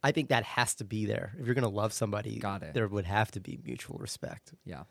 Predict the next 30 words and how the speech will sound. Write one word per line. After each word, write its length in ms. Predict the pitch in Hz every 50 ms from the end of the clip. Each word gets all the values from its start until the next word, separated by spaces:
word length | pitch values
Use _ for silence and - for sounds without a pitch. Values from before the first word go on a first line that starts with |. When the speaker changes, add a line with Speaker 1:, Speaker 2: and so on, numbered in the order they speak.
| _ _ _
Speaker 2:
that's, 180 | - 104 - -
like, 180 | 104 98 87 -
the 220 | 85 76 55 -
starting 580 | - - - - - 117 101 101 101 98 90 98
point. 320 | - - 76 73 65 -
That's, 180 | - 92 - -
like, 140 | - -
the 100 | - - - - -
Speaker 1:
I 40 | 147
wouldn't 180 | 123 127 120
say 80 | - 123
that 140 | 113 107 -
def-, 320 | - 104 - - - - - -
necessarily 360 | 123 113 107 - - 113 104
defines 460 | 98 95 - - 107 101 104 98 -
it, 60 | 101 90
but 100 | 101 101
that 140 | 120 - -
for 80 | 113
me, 200 | 107 104 113 110
that's 220 | 104 104 101 - -
the 140 | - 107 101
key, 640 | - - - - 117 113 110 110 107 107 104 98 - _ _ _ _ -
the 80 | - 117
key 640 | - - - 120 120 113 113 113 113 110 107 - - _ _ _ _ _ _ 117
Speaker 2:
Mm. 80 | 104 101
Speaker 1:
foundation 800 | 101 120 107 104 101 101 120 123 120 107 - - 135 131 123 101 _ _ _ _ -
is, 400 | - - - - - - - - _ _ _ _ _ _ _ _ _ _ _ _ _ _ _ _ _ _ _ _ _ _ _ _ _ _ _ _ _ _ _ _ _ - - -
yeah, 240 | 139 120 110 113 110 - _ _ _ _ _ _ _ _ _ _ _ _ -
just, 340 | - 123 107 - - -